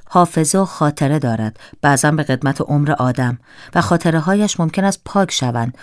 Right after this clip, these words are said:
به انتخاب یا بدتر از آن، همینطوری که نتیجهش می شود اشتباه گرفتن خود به جای بیگانه. چیزی که باید نابودش کرد. کلمه ایمیون، ایمن،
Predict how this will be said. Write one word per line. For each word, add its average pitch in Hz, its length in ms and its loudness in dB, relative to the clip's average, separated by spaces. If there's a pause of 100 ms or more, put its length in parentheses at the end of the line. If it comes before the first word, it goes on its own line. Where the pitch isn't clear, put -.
(160)
به 180 140 2
انتخاب 175 540 0
یا 165 140 2
بدتر 151 420 0
از 165 180 0
آن، 120 120 -2 (240)
همینطوری 196 500 2
که 165 140 -2
نتیجهش 139 600 -2
می 143 60 0
شود 131 400 -4
اشتباه 131 600 -2
گرفتن 131 500 -2
خود 139 360 -6
به 123 120 -4
جای 123 240 -2
بیگانه. 117 580 -4 (640)
چیزی 185 360 0
که 175 120 -2
باید 151 420 2
نابودش 131 560 -2
کرد. - 360 -12 (840)
کلمه 202 640 2
ایمیون، 170 500 2 (720)
ایمن، 170 560 2